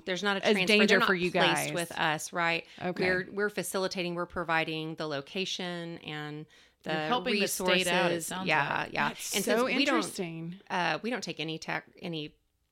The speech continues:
Speaker 1: taxpayer dollars. We don't have any contracts with the state. We
Speaker 2: Mm-hmm.
Speaker 1: only have memorandum of understanding. And so,
Speaker 3: That's good to
Speaker 1: um,
Speaker 3: know.
Speaker 1: that gives us a lot of freedom.
Speaker 3: Yeah.
Speaker 1: And so we don't contract with them. Um, and so
Speaker 2: But they're
Speaker 1: that
Speaker 2: still
Speaker 1: allows
Speaker 2: doing
Speaker 1: us to
Speaker 2: spot checks,
Speaker 1: operate.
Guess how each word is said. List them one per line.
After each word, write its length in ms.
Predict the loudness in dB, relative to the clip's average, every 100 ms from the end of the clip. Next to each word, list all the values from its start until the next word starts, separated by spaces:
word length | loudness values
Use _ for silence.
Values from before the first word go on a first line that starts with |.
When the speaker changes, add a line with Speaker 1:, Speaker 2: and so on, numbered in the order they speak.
| -20
Speaker 1:
taxpayer 400 | -20 -18 -12 -8
dollars. 320 | -4 -4 -4
We 60 | -4
don't 120 | -4
have 120 | -4
any 100 | -6
contracts 480 | -6 -8 -6 -8 -8
with 120 | -10
the 60 | -6
state. 280 | -4 -2 -2
We 60 | -4
Speaker 2:
Mm-hmm. 60 |
Speaker 1:
only 120 | -4 -4
have 180 | -6 -6
memorandum 400 | -8 -8 -8 -10
of 60 | -10
understanding. 800 | -10 -8 -10 -10 -10 -8 -10 -12 -18 -20 -8
And 120 | -8
so, 500 | -2 -2 0 -2 -6 -16 _ _
Speaker 3:
That's 140 | -10
good 80 | -2
to 160 | 0 0
Speaker 1:
um, 60 | -4 -10
Speaker 3:
know. 80 | -14 -8
Speaker 1:
that 120 | 0
gives 140 | 0
us 100 | 0
a 60 | -6
lot 100 | -6
of 60 | -6
freedom. 440 | -6 -6 -6 -10
Speaker 3:
Yeah. 340 | -12 -10 -12 -12 -8
Speaker 1:
And 160 | -6
so 100 | -4
we 120 | -2
don't 140 | -4 -2
contract 420 | -2 0 -4 -4
with 140 | -8
them. 420 | -6 -4 -4 -8 -12 _ _ _ _ -6
Um, 80 | -2
and 440 | -2 -4 -6 -8
so 60 | -2
Speaker 2:
But 120 | 4
they're 100 | 6
Speaker 1:
that 40 | 6
Speaker 2:
still 120 | 6
Speaker 1:
allows 80 | 6
Speaker 2:
doing 180 | 4 2
Speaker 1:
us 180 | -2 -4
to 40 |
Speaker 2:
spot 300 | 2 2 4
checks, 300 | 0 0
Speaker 1:
operate. 60 | -2